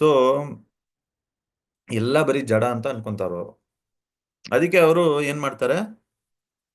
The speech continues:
"ಆದಷ್ಟು ಈ ಜೀವನನ ಎಂಜಾಯ್ ಮಾಡಿ, ಇರ್ಬೇಕಾದ್ರೆ ಎಂಜಾಯ್ ಮಾಡಿ, ಆಮೇಲೆ ಏನಿರಲ್ಲ" ಅನ್ನೋ ತರ ಅವ್ರು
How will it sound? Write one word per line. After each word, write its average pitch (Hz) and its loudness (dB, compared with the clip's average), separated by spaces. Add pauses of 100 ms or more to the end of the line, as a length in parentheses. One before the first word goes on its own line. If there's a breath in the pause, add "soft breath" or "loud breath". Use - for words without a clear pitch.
(200)
"ಆದಷ್ಟು 131 -4
ಈ 120 -6
ಜೀವನನ 123 -6 (100)
ಎಂಜಾಯ್ 113 0
ಮಾಡಿ, 107 -2 (440)
ಇರ್ಬೇಕಾದ್ರೆ 123 0
ಎಂಜಾಯ್ 113 0
ಮಾಡಿ, 101 -6 (120)
ಆಮೇಲೆ 113 -2
ಏನಿರಲ್ಲ" 101 -2
ಅನ್ನೋ 92 -4
ತರ 104 -6
ಅವ್ರು 160 -4